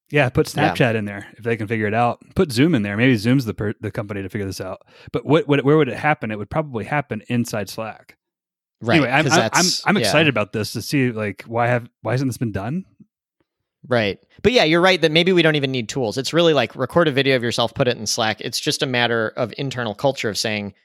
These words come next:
Speaker 2: "What's the video? What's the impetus for do-, like, how do we get people to actually do that?" basically.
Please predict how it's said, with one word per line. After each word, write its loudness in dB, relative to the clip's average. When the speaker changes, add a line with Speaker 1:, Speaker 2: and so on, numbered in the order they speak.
Speaker 2:
"What's -2
the -4
video? 2
What's 0
the -4
impetus -4
for -6
do-, -6
like, -6
how 0
do 0
we 2
get 0
people -8
to -2
actually -8
do -10
that?" -10
basically. -14